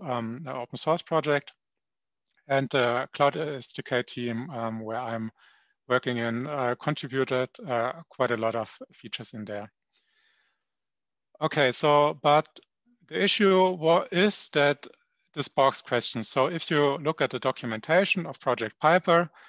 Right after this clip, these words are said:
then you can see here, uh, various points that I mentioned. So I mentioned the library steps. So those are essentially the functions, the Lego blocks that you can take. I mentioned the command line tool. Um, I also mentioned the infrastructure, so the Docker images, and then there is this, uh,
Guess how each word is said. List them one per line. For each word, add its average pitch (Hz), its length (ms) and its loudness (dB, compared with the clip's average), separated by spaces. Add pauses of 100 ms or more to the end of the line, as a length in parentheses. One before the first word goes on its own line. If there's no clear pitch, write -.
(240)
then 123 140 -2
you 127 100 0
can 123 200 -4
see 165 260 -6
here, 147 540 2
uh, 127 140 -4
various 117 320 -2
points 175 320 2
that 160 160 -2
I 147 80 4
mentioned. 143 480 0
So 131 120 -4
I 113 100 0
mentioned 113 440 -6
the 120 80 -8
library 143 500 -2
steps. - 420 -2
So 110 180 -6
those 113 240 -6
are 113 60 -4
essentially 107 420 -10
the - 100 -14
functions, 170 540 -2
the 117 80 -6
Lego 160 240 2
blocks 143 280 0
that 135 120 -2
you 131 80 -2
can 135 180 -8
take. 127 400 -2
I 101 80 -8
mentioned 101 320 -10
the 113 60 -14
command 165 360 0
line 156 200 4
tool. 147 360 2 (1120)
Um, 123 460 -2
I 127 320 2
also 127 300 -2
mentioned 120 360 -2
the 165 140 -6
infrastructure, 160 720 0
so 117 160 -4
the 107 100 -14
Docker 175 320 2
images, 156 640 0
and 131 180 -6
then 139 220 0
there 131 160 0
is 135 120 -2
this, - 340 -6
uh, 123 320 0